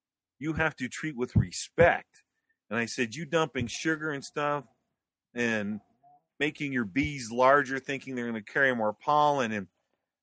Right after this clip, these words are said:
dropping this massive foundation in without treating the foundation." And, I mean, there was a lot. And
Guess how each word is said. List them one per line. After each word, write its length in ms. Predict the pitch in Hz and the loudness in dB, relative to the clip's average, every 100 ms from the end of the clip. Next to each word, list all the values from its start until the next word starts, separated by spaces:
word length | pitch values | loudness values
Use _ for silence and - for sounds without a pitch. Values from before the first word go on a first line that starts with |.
| _ _ | _ _
dropping 400 | 135 135 139 127 | 2 2 0 -2
this 180 | 117 - | -2 0
massive 460 | 131 139 - 127 | 2 2 2 -4
foundation 840 | 113 135 120 117 123 139 151 - 135 | 0 2 2 4 4 4 2 -4 -2
in 200 | 127 120 | 0 0
without 400 | 113 110 117 98 | -2 0 0 0
treating 440 | - 143 147 131 | -4 -4 -4 -4
the 100 | 117 | -6
foundation." 840 | 110 131 120 117 127 139 - 123 107 | -2 -2 0 0 0 -2 -6 -6 -6
And, 160 | 104 | -8
I 760 | - _ _ _ _ _ _ 127 | -12 _ _ _ _ _ _ -4
mean, 160 | 131 | 0
there 120 | 131 165 | 2 4
was 140 | 165 | 2
a 60 | 147 | 0
lot. 540 | 127 127 165 135 117 | 4 6 8 6 2
And 260 | 113 110 | -2 -2